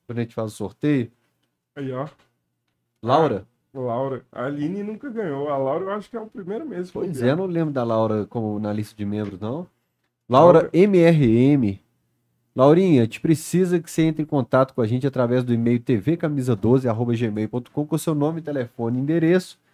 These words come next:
Speaker 1: Alguns membros eu tenho cadastrado o endereço, mas da Laurinha eu acho que não.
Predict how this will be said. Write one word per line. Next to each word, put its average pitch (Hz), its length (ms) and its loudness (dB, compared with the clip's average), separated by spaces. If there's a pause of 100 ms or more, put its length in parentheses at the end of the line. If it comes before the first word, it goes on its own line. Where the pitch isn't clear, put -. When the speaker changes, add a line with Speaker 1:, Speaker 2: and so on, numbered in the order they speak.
(300)
Speaker 1:
Alguns 151 480 0
membros 127 360 0
eu 123 120 -2
tenho 120 200 -2
cadastrado 117 580 -6
o 123 40 -10
endereço, 139 420 -4
mas 170 140 -4
da 180 100 -2
Laurinha 175 440 0
eu 202 80 -4
acho 190 220 -6
que - 200 -20
não. 117 260 2